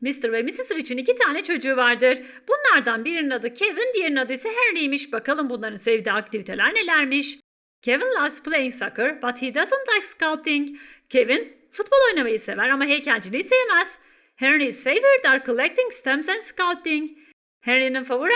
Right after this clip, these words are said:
aktivitesi ise pul toplamak ve heykelcilikmiş. But he dislikes swimming. Ama o yüzmekten nefret eder. İkisinin sevdiği şey aslında farklı aktivitelerdir. Kevin futbol sever,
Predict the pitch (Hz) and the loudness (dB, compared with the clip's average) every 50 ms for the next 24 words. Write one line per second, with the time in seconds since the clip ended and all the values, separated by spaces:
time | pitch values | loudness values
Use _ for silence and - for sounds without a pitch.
0 | 480 466 480 - 339 294 294 262 240 - 214 202 - 220 262 320 - - - 330 | 2 0 -2 -4 -6 -4 -4 -4 -4 -6 -8 -6 -4 -2 -4 -4 -4 -8 -8 -8
1 | 330 311 - 262 208 - 190 185 214 302 - - - 440 403 392 349 - 339 311 | -6 -4 -4 -4 -4 -4 -6 -4 -2 -2 -2 0 0 0 2 0 0 0 0 0
2 | 285 247 262 254 285 277 247 262 277 285 - - - - - - _ - 220 254 | 0 -2 -4 -6 -6 -4 -2 -2 -2 -2 -4 -8 -12 -20 -20 -18 _ -2 0 0
3 | 330 - - - - 269 220 202 214 202 - - 262 427 466 - - 480 453 370 | 0 0 -4 -6 -6 -6 -4 -4 -4 -4 0 0 0 2 2 0 0 2 0 0
4 | 339 320 320 311 339 359 - - - _ _ _ _ - 240 233 233 226 226 226 | 2 2 2 0 0 -2 -8 -18 -20 _ _ _ _ -6 -4 -2 -2 -2 -2 -2
5 | 220 220 202 202 226 214 220 277 285 427 508 523 508 508 494 453 381 359 277 294 | -2 -4 -6 -6 -8 -4 0 0 0 2 2 2 2 2 2 0 0 0 2 2
6 | 285 302 320 - - _ _ _ _ _ _ _ - - - 240 240 - - 294 | 2 2 0 -4 -10 _ _ _ _ _ _ _ -8 -4 -4 -2 -2 -2 0 0
7 | 330 415 453 - 440 392 349 277 320 302 - - 285 320 480 - - - - 269 | 0 0 2 2 2 2 2 2 0 0 2 2 0 0 0 -2 -4 -2 0 0
8 | 269 - - 233 254 - - - 523 523 523 571 571 571 539 539 - 339 277 - | 2 0 0 -2 -2 2 4 4 4 4 4 4 2 2 2 0 -2 -4 -2 0
9 | 294 262 254 240 240 233 208 247 240 247 240 - - - _ _ _ - - 262 | 0 2 2 2 2 4 4 4 4 4 0 -4 -18 -20 _ _ _ 0 2 2
10 | 247 226 233 226 208 202 - 339 339 - 494 508 508 - - 247 240 262 349 480 | 2 2 0 -4 -6 -8 -10 -4 2 4 4 6 4 4 2 2 2 2 2 2